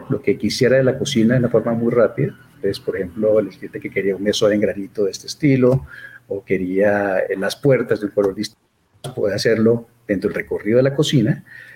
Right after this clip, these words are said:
eh, y al final, con la cocina que le gustaba, podía directamente hacer una cotización y ver, y ver qué implicaba el cambio que él estaba viendo. Entonces, es un tema de experiencia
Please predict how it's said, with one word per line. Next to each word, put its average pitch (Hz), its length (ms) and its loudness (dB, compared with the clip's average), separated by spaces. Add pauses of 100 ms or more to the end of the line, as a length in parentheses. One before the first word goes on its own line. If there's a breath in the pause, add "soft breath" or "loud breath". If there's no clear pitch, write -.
(160 loud breath)
eh, 107 720 4
y 127 120 6
al 113 100 2
final, 127 560 2
con 110 140 2
la 98 80 0
cocina 120 360 0
que 139 80 2
le 139 80 4
gustaba, 143 560 2
podía 104 380 4
directamente 107 840 2 (340 soft breath)
hacer 98 200 -2
una 104 180 0
cotización 104 640 -4 (240)
y 95 120 -8
ver, 95 220 -4
y 107 40 -6
ver 95 320 -4
qué 113 80 0
implicaba 110 420 0
el 107 80 0
cambio 104 260 0
que 101 120 -2
él 90 80 -8
estaba 101 280 0
viendo. 104 260 0
Entonces, - 240 -18
es 110 60 -4
un 107 60 -4
tema 110 220 2
de 110 40 2
experiencia 98 760 -4